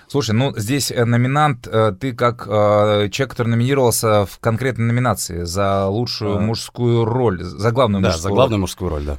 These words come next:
Speaker 1: А фактически ты являешься лауреатом "Золотой маски" в
Speaker 2: Ну,
Speaker 1: составе
Speaker 2: в со-,
Speaker 1: труппы.
Speaker 2: в составе спектакля и в составе труппы, да.
Speaker 1: Да, ну вот, э, пользуясь случаем, что называется, поздравляю.
Speaker 2: Спасибо большое.
Speaker 1: Лично видимся впервые,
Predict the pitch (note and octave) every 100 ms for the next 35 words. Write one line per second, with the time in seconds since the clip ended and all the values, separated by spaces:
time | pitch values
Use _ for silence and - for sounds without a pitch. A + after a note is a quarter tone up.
0 | - G2 G2+ A2 - G#3 G#3 E3+ A2+ F#2
1 | D3+ C#3 A2 C#3 A#2+ G#2+ F#2+ G2+ A2 A#2
2 | F#2+ - G2+ - - E2+ E2+ G#2+ G2 F2
3 | - - G2 B2 - A#2 A2+ G2 F#2 G#2+
4 | - - - A2 - G#2 F#2 - - D#3
5 | - G2 - F#2 F#2 F2+ - F2+ - E2
6 | D#2+ C#2 - _ _ G#2 F#2 F#2 B2+ A2+
7 | A#2+ - G2 G2 G2 F#2 D#2+ - _ _
8 | _ - G#2+ F#2 - - F2+ - F#2 F#2
9 | F2+ E2+ F2+ F2+ E2+ E2+ A2 - G2+ G2
10 | F#2 - F2 D2+ F#2 G2 - G2 G#2 A#2+
11 | A#2 - G2 F#2 F#2+ F2+ - F2+ - F#2+
12 | F#2 B2 D3 C#3